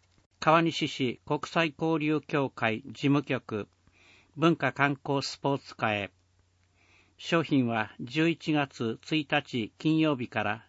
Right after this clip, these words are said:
十五日金曜日、平日午前九時から午後五時に市役所地下一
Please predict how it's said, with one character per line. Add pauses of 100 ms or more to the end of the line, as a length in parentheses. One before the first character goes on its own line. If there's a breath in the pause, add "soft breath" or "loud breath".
十
五
日
金
曜
日、 (1200 soft breath)
平
日
午
前
九
時
か
ら (120)
午
後
五
時
に (560 soft breath)
市
役
所
地
下
一